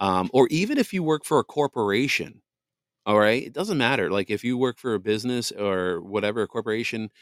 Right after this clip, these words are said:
uh, wherever you work at, if you conduct meetings a lot of times, um, this might be very beneficial for you. But more importantly, this is more for people that are in the assembly.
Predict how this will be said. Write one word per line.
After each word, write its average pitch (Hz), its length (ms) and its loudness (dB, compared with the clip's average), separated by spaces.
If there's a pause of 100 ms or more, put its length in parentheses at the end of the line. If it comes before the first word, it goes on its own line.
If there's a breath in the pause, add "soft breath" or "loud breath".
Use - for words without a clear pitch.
(260 soft breath)
uh, 90 280 0
wherever 107 380 0
you 107 160 0
work 98 320 0
at, 107 220 -4 (340)
if 110 220 -2
you 127 320 -6
conduct 120 580 -2
meetings 107 720 -2
a 113 60 0
lot 123 220 0
of 123 100 -8
times, 127 520 -8 (380 soft breath)
um, 92 440 2
this 101 260 0
might 107 180 -2
be 104 120 -4
very 101 340 2
beneficial 98 580 -4
for 107 240 -2
you. 110 80 0
But 101 180 -2
more 143 200 0
importantly, 123 480 2
this - 100 -6
is 131 120 -4
more 143 200 0
for 110 460 -2
people 139 340 -2
that 117 120 2
are 107 120 2
in 101 100 0
the 95 140 0
assembly. 85 560 -4